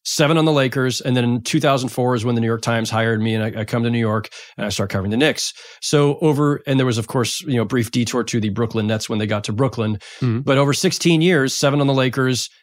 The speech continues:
Speaker 1: eight plus on the Knicks, and, and a few months on the, on the Nets, sixteen years of eighty-two game seasons, home and road, um, a lot of playoffs. Even when the Knicks weren't in the playoffs, the Times is still sending me all over the country to cover other teams in the playoffs,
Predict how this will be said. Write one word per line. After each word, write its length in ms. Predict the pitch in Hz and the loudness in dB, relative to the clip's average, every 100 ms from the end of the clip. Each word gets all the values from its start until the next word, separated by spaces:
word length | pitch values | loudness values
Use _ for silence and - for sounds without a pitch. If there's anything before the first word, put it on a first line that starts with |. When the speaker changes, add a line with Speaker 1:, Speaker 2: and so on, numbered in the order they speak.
| _ _ - | _ _ -2
Speaker 1:
eight 220 | 147 143 | 0 0
plus 320 | - 147 127 | 0 0 2
on 120 | 143 131 | 0 2
the 60 | |
Knicks, 320 | 123 120 - | 0 0 -2
and, 120 | 131 117 | -2 -2
and 240 | 123 117 | 0 0
a 180 | 113 110 _ 185 | 0 -2 _ -12
few 180 | - 135 | -2 2
months 240 | 131 123 | 2 2
on 100 | 143 | 0
the, 120 | 131 131 | 2 2
on 120 | 131 | 2
the 60 | |
Nets, 320 | 139 135 113 - - - _ _ _ _ | 4 2 -2 -8 -14 -20 _ _ _ _
sixteen 540 | - - 202 - 214 | -8 0 0 2 2
years 260 | 196 196 135 | 4 4 4
of 320 | 135 135 110 - _ _ _ - | 2 2 -2 -12 _ _ _ -2
eighty-two 340 | 147 170 175 | 0 2 4
game 220 | 170 165 | 4 2
seasons, 640 | 160 156 156 143 151 147 - _ | 2 2 2 4 2 0 -4 _
home 240 | - 143 160 | -2 2 4
and 100 | 160 | 4
road, 440 | 147 143 147 139 - _ _ _ - | 4 4 2 0 -6 _ _ _ -2
um, 420 | 135 127 123 123 123 | 2 2 2 0 0
a 60 | |
lot 200 | 123 151 | 2 4
of 60 | 151 | 2
playoffs. 520 | 151 151 151 147 - | 2 2 4 2 0
Even 180 | 139 151 | 0 2
when 80 | 143 | 2
the 80 | 127 | 2
Knicks 200 | 139 - | 0 0
weren't 180 | 139 131 | 0 2
in 80 | |
the 60 | 135 | 0
playoffs, 360 | - 139 135 139 | 2 2 2 0
the 60 | 120 | -4
Times 320 | 123 131 131 | 0 0 0
is 80 | 123 | -2
still 180 | 147 | -2
sending 280 | 131 139 135 | 0 0 2
me 80 | 131 | 2
all 160 | 127 127 | 2 0
over 140 | 120 | 0
the 80 | 110 | -2
country 500 | - 135 139 131 120 | -2 0 0 0 0
to 120 | - | -2
cover 260 | - 127 120 | 0 0 0
other 180 | 127 131 | 0 0
teams 300 | 127 117 110 | 0 -2 -2
in 80 | |
the 80 | 110 | -4
playoffs, 460 | 101 101 101 120 | -2 -2 -2 -2